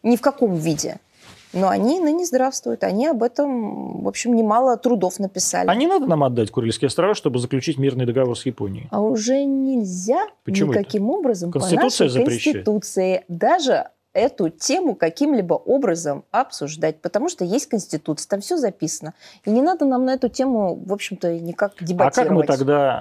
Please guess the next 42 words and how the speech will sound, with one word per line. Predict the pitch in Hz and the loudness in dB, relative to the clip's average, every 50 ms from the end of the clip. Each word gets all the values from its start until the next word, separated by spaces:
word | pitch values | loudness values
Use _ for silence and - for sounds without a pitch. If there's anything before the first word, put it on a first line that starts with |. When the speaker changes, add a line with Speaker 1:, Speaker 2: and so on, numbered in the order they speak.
| - 120 | 0 0
Speaker 2:
а, | 117 | 0
мы, | 117 117 | 2 2
я | 117 123 | 2 2
не | 127 131 | 0 2
дебатирую, | 143 170 220 240 240 220 139 110 107 | 2 2 2 2 2 2 2 2 2
я | 107 | 0
задаю | 117 117 123 131 127 | 0 0 0 0 2
вопрос. | 127 160 160 - 151 104 - 254 | 2 0 0 0 0 0 0 0
Speaker 1:
Не, | 311 | 0
Speaker 2:
У | 349 127 | 0 0
нас | 127 330 | 2 2
Speaker 1:
ну, | - - - | 2 2 2
Speaker 2:
всё-таки | - | 2
Speaker 1:
всё, | - 175 | 2 4
Speaker 2:
свободная | 170 175 175 147 131 135 131 127 | 4 6 4 4 4 2 2 2
страна. | - - - 269 269 | 2 0 2 2 4
Speaker 1:
Конституция | 302 233 131 - - 180 180 208 214 240 | 2 2 2 0 -2 -2 -2 -2 -2 -4
есть. | 262 - - | -6 -4 0
Speaker 2:
Да. | 131 131 107 95 - _ | 0 0 0 0 -4 _
А, | - 147 131 131 131 | -4 0 2 4 4
а | 139 135 139 | 4 4 4
как | - 247 - | 2 2 2
мы | 208 190 | 4 4
Speaker 1:
Точно. | |
Speaker 2:
тогда | 175 170 156 170 208 | 4 4 4 4 2
собираемся | 196 - 156 135 135 143 185 202 185 - - - 156 143 139 - 120 127 | 2 2 2 2 4 4 4 2 0 -2 2 2 4 4 4 2 0 -2
заключать | 117 123 120 - 123 - 170 160 - | -2 -2 -4 -4 -2 0 0 0 0
мирный | 135 139 139 131 127 | 0 -2 -2 -2 -2
договор | 120 120 113 120 113 101 95 - | -2 0 0 0 0 0 -4 -8
с | - - | -14 -10
Яп-, | 110 | -4
мы | 131 143 | -4 -4
собираемся | - 180 175 233 302 339 - - 151 | -2 2 2 4 4 2 0 -2 -4
заключать | 127 - 135 120 - 120 - - | -4 -2 -2 -2 -2 -4 -4 -4
мирный | 127 117 110 113 | -6 -4 -4 -4
договор | 117 110 113 104 101 | -4 -2 -4 -4 -6
с | - - | -6 -6
Японией? | 101 95 - - - - - | -8 -8 -8 -12 -12 -8 -4
Speaker 1:
Мы | 185 180 185 190 | -2 -2 -2 -2
готовы | 185 185 190 190 - 240 254 254 240 | 0 0 -2 0 0 0 -2 -2 -2
к | - | -6
переговорам. | _ - 196 190 175 170 185 165 165 170 202 254 294 294 277 269 277 | _ -4 -2 -2 -2 -2 -2 -2 -2 0 0 0 2 0 0 -4 -6